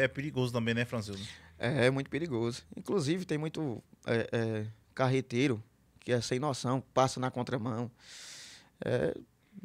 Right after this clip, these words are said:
Speaker 2: não é pra qualquer um, não. A vida na estrada.
Speaker 1: Fora disso, fora dessa cena assim que aconteceu com você, já teve algo bem pior que esse, tipo, é, alguma história envolvendo um caminhoneiro ali na estrada, alguma coisa do tipo assim, que vocês quase se envolvem em acidente?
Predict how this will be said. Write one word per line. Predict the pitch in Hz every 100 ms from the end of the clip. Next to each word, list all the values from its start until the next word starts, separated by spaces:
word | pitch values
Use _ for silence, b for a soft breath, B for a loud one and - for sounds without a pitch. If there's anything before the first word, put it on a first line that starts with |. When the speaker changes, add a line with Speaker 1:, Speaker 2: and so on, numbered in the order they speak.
| -
Speaker 2:
não | 135
é |
pra | - -
qualquer | 208 277
um, | 311
não. | 302 139 110 -
A | 117
vida | 117 127
na | 127
estrada. | 135 - 104 120 b b
Speaker 1:
Fora | 156 196 185
disso, | 151 147
fora | 156 160
dessa | 160 170
cena | 139 143 143
assim | 127
que | 135
aconteceu | 131 135 123 127
com |
você, | 123 120
já | 131
teve | 156 151 165
algo | 165 135 139 135
bem | 113 139
pior | 151 143
que | 139
esse, | 131
tipo, | - 120 127 120 B B B
é, | 127 123
alguma | 117 120 143
história | 123 131
envolvendo | 135 127 131
um |
caminhoneiro | 123 127 127 120 117 127
ali | 123
na | 120 120
estrada, | 110 110 123 123
alguma | 117
coisa | 117 120
do | 117
tipo | 110 113 117
assim, | 110 123 131 117 B B
que |
vocês | 123 120 127
quase | - 131 120
se |
envolvem | 127 117 117 113
em |
acidente? | 110 113 110 131 -